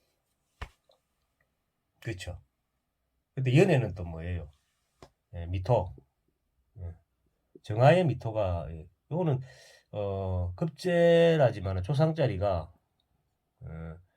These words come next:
미토라는 환경 자체가 동-, 이, 그, 이 섭토가 아니고 건토죠. 예, 뭐, 이 물이 없는 그런 땅입니다. 예, 미토가. 예, 예. 정화가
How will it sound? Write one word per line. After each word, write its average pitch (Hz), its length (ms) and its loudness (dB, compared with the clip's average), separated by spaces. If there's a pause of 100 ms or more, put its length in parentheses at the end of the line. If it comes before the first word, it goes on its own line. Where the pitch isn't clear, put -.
(160)
미토라는 139 500 0
환경 95 260 -4
자체가 113 400 -6 (520)
동-, 101 280 -6
이, 127 60 -6
그, 98 440 -8
이 92 60 -12
섭토가 - 760 -4
아니고 101 220 -6
건토죠. 131 680 -6 (320)
예, 101 40 -18 (880)
뭐, 110 280 -4
이 117 300 -4 (220)
물이 185 300 0
없는 104 280 -2
그런 92 340 -6 (380)
땅입니다. 92 680 -10
예, 80 200 -14
미토가. 80 720 -18
예, 82 460 -18 (560)
예. 92 80 -16
정화가 117 600 0